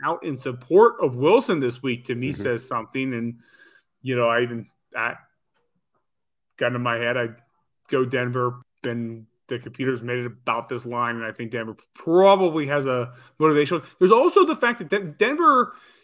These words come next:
Speaker 1: hasn't played way worse than their talent all year. Remember, their talent's been great. They have a shitty offensive line, which <laughs> turned into a shitty quarterback, you know, et cetera.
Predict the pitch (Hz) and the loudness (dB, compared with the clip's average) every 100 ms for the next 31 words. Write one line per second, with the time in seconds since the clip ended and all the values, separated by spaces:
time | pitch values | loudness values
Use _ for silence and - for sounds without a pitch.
0 | - 185 190 214 165 127 131 156 190 196 | -8 -6 -2 0 0 -2 0 6 6 6
1 | 165 160 156 143 143 135 135 - - 156 | 2 0 0 -4 -2 -4 -4 -12 -4 2
2 | 135 123 104 202 247 180 175 151 127 143 | 2 0 -6 -6 -4 -4 -2 -2 -2 -6
3 | 120 123 127 131 120 165 156 143 131 127 | -4 -4 -4 -8 -4 -2 0 -2 -2 -6
4 | 123 123 117 120 - - 127 131 - 208 | -6 -6 -6 -12 -14 -10 -8 -4 2 4
5 | 196 196 180 170 208 175 127 180 190 147 | 4 6 6 6 2 0 -2 -2 0 -2
6 | 113 120 120 _ _ _ 160 151 139 131 | -4 -8 -10 _ _ _ 2 4 4 4
7 | 175 156 151 | 2 4 4